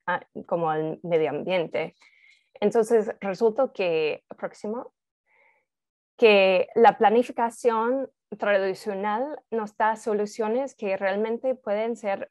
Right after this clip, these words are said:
frágiles si no toman en cuenta estos otros aspectos del futuro. Próximo.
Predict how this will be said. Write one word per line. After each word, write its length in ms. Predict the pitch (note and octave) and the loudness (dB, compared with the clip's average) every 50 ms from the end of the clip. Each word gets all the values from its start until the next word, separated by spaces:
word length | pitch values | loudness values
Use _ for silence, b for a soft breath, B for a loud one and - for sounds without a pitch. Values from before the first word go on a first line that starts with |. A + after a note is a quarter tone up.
| _ _ | _ _
frágiles 760 | _ - G#3 - - - G#3+ F3+ D#3+ D#3+ D#3+ E3 E3 - - - | _ -4 -4 -4 -4 -6 -6 -2 0 0 0 0 -2 -6 -14 -20
si 180 | - - A3 G3+ | -8 -6 -4 -2
no 220 | F#3 F#3 G3 F#3+ | -2 -4 -4 -2
toman 360 | - B3 A3+ A#3 B3 B3 C4 | 0 0 2 2 4 4 4
en 140 | B3+ A#3+ G#3+ | 2 2 0
cuenta 480 | G#3+ G#3+ F#3+ F#3+ F#3+ A#3 A#3+ B3 - - _ _ | 0 -2 -4 -2 -4 -4 -4 -6 -6 -10 _ _
estos 380 | G#3 G3+ - - A#3 A3 G#3+ - | -6 -6 0 0 0 0 0 -2
otros 420 | F#3+ F#3+ _ - A3 A3 G#3 - | -6 -6 _ -6 -6 -6 -6 -6
aspectos 680 | F#3 - - - G3+ F#3+ - _ - D#3+ D#3 - b b b b b _ _ | -10 -10 -2 -2 -2 -2 -2 _ -6 -6 -6 -8 b b b b b _ _
del 360 | - - F#3+ F3 E3+ D#3+ D#3+ | -6 -2 0 2 2 0 0
futuro. 600 | - - F3+ E3+ - G#3 F3+ - - - G#3 - - _ _ _ _ _ _ | -2 -6 -8 0 2 2 2 4 0 -6 -8 -12 -18 _ _ _ _ _ _
Próximo. 600 | - F#3+ F3 - - - - D#3+ D3 E3+ E3 - | -6 -6 -6 -6 -8 -8 -8 -6 -6 -8 -10 -12